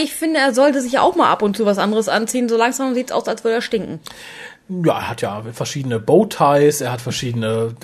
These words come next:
Speaker 2: Hosenhalter, er hat verschiedene Hemden.
Speaker 1: Hat er verschiedene Hemden?
Speaker 2: Ja, ich glaube, er hat sich schon öfter umgezogen in der einen Staffel als David Tennants Doktor in vier,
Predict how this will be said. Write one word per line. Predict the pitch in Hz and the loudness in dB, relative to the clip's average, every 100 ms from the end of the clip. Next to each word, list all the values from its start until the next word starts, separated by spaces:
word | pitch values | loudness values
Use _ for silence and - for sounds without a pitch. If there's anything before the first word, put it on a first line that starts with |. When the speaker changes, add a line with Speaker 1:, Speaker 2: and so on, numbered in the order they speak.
| 117 | 2
Speaker 2:
Hosenhalter, | 202 214 190 160 151 143 | 4 6 6 6 6 4
er | |
hat | 143 | 2
verschiedene | 170 175 165 | -2 2 4
Hemden. | 254 285 233 202 196 | 4 2 4 2 2
Speaker 1:
Hat | - | -4
er | 330 | -4
verschiedene | 370 370 359 | 0 0 0
Hemden? | 330 - | -4 -4
Speaker 2:
Ja, | 160 | -4
ich | 151 | 0
glaube, | 147 151 | 2 2
er | 156 | -2
hat | |
sich | 160 | -4
schon | - | -8
öfter | 110 - 190 | -4 0 2
umgezogen | 202 196 190 190 | 2 4 4 4
in | 160 | 2
der | 139 117 | 0 0
einen | 147 | -2
Staffel | 165 190 190 | 0 2 2
als | 151 143 - 143 | 2 -2 -4 0
David | 139 127 | 0 0
Tennants | - 160 170 | -2 -2 0
Doktor | 180 180 160 | 0 2 0
in | 151 | 0
vier, | - 135 117 101 | -6 -4 -2 -2